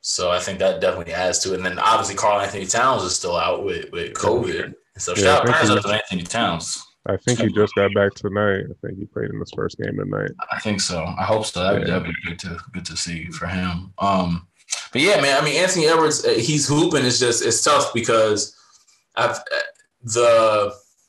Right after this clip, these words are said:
Speaker 1: and the difference is, I mean, we're comparing him to LaMelo right now, but when you look at just the team position that the Charlotte Hornets are in versus the team position that the Minnesota Timberwolves are in,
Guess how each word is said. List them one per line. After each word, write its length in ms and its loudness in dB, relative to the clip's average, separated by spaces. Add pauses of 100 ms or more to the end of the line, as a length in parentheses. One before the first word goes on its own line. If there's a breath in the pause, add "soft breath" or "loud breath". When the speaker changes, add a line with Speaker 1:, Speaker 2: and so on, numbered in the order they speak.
(1000)
Speaker 1:
and 120 -2
the 100 0
difference 320 0
is, 120 0
I 100 2
mean, 100 -2
we're 140 2
comparing 400 2
him 160 -2
to 120 -2
LaMelo 680 0
right 180 -2
now, 380 -2
but 320 -2 (480 soft breath)
when 120 -4
you 60 0
look 240 2
at 180 2
just 240 -2
the 60 -10
team 280 0
position 380 0
that 140 -2
the 60 -4
Charlotte 360 4
Hornets 360 2
are 80 2
in 100 0
versus 340 0
the 60 -6
team 160 0
position 320 0
that 60 -2
the 80 -6
Minnesota 460 -6
Timberwolves 540 0
are 80 -4
in, 160 -6